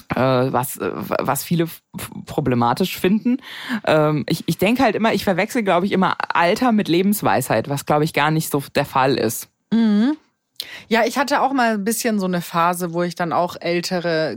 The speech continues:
Speaker 2: gut fand. Aber irgendwie ist es auch wieder vorbeigegangen.
Speaker 1: Hast du,
Speaker 2: Mhm.
Speaker 1: hast du eher ein Faible für jüngere Männer, oder?
Speaker 2: Nö. Ich würd sagen, einfach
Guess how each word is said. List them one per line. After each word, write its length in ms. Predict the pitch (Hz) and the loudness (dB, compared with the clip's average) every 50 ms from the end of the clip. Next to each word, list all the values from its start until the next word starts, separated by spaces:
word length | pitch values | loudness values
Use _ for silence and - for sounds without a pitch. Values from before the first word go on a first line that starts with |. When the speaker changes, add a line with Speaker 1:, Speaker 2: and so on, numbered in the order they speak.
| 156 - | -8 -8
Speaker 2:
gut 300 | - 190 202 247 262 - | -6 -4 -2 -2 -4 -6
fand. 640 | - - 254 247 262 269 302 349 - - - - _ _ _ _ - | -4 0 0 0 2 0 -2 -4 -6 -8 -12 -14 _ _ _ _ -4
Aber 200 | 196 185 175 160 | -2 0 0 0
irgendwie 280 | 139 135 147 143 143 143 | 0 -2 -4 -4 -4 -4
ist 180 | 143 139 - | -4 -4 -6
es 100 | 160 - | -4 -4
auch 140 | 156 160 165 | -2 -2 -2
wieder 180 | 165 165 165 165 | -2 -2 -2 -4
vorbeigegangen. 680 | 170 170 165 165 160 165 170 165 160 160 160 165 165 - _ _ _ _ - | -4 -4 -2 -2 0 0 -2 -2 -4 -4 -4 -6 -8 -10 _ _ _ _ -2
Speaker 1:
Hast 200 | 170 175 170 - | 0 0 2 2
du, 20 | |
Speaker 2:
Mhm. 60 | 180 - - 165 | 0 0 0 0
Speaker 1:
hast 200 | 190 196 185 - | 0 0 0 2
du 40 | - | 2
eher 100 | - 175 | 2 2
ein 100 | 175 180 | 2 2
Faible 280 | - 185 175 165 170 165 | 2 0 2 2 0 0
für 120 | - 160 | 0 0
jüngere 380 | 139 139 151 165 202 220 233 240 | 0 2 2 2 2 2 2 2
Männer, 420 | 240 247 233 254 254 247 233 - | 2 2 2 2 2 2 2 2
oder? 460 | - 180 190 185 180 180 180 196 196 190 - _ _ _ _ _ _ _ _ - 165 | 2 2 2 4 4 4 2 2 0 -2 -6 _ _ _ _ _ _ _ _ -4 -2
Speaker 2:
Nö. 460 | 170 170 160 160 156 156 156 151 143 - _ _ _ _ _ _ _ _ _ _ _ _ _ _ _ | 0 2 2 2 2 2 0 0 -2 -6 _ _ _ _ _ _ _ _ _ _ _ _ _ _ _
Ich 60 | - - | -12 -8
würd 80 | 151 | -4
sagen, 260 | - 160 143 147 143 143 | -2 -2 0 0 0 0
einfach 320 | 147 143 139 - 139 | -2 -2 -2 -4 -8